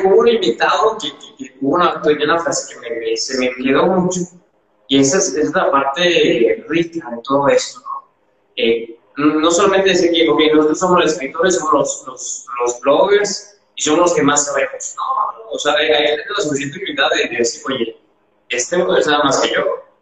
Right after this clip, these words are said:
Y no porque no cree en contenido, no significa que, eh, él sepa menos que yo. Entonces, hubo un invitado, eh,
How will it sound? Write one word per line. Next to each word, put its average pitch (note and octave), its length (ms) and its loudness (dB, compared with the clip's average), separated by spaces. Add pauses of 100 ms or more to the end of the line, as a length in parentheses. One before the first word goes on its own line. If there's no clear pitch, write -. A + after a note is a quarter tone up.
(240)
Y C3+ 140 -4
no B2+ 180 2
porque B2+ 220 2
no C#3+ 140 0
cree F3 220 0
en F3 60 4
contenido, C#3 880 0 (300)
no - 140 -12
significa D#3+ 560 -4
que, B2 140 -10 (1040)
eh, A2 460 -6
él B2 140 0
sepa D#3 340 2
menos C#3+ 380 0
que - 140 -8
yo. F#3+ 240 -4 (640)
Entonces, D#3 540 0
hubo F3 140 2
un G3+ 80 4
invitado, G3+ 1120 0 (200)
eh, A#2+ 520 -18